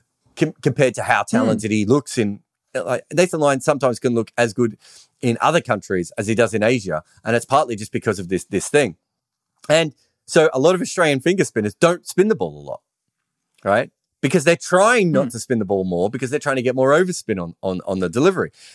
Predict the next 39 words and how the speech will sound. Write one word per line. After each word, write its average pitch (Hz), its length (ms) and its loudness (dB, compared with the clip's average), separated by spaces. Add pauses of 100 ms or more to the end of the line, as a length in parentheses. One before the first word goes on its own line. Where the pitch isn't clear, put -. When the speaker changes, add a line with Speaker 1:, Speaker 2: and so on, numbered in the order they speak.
Speaker 1:
And 156 100 -4
so 196 80 2
if 180 140 -2
you 269 60 0
look 214 220 4
at 226 60 4
Ashley 123 280 0
Mallett, 151 380 2
he 147 140 -4
just 247 220 -2
looks 214 160 -4
like 190 120 4
a 165 60 -2
boring 110 720 2 (580)
club 123 320 0
spinner, - 360 -2 (540)
right? 101 340 0 (380)
And, 156 340 0
and 151 120 2
I 160 60 2
think 190 240 0
Yardley 202 420 4
Speaker 2:
Hmm. - 40 -4
Speaker 1:
was 170 100 -6
a 180 80 4
little 175 200 4
bit 170 140 -10
different 165 260 -2
'cause - 60 -16
he 156 80 0
bowled 143 240 2
faster. 165 300 2
But 196 140 0
again, 180 340 0
if 143 140 -8
you 185 120 2
watch 196 240 2
Yardley 143 320 2
bowl, 104 440 2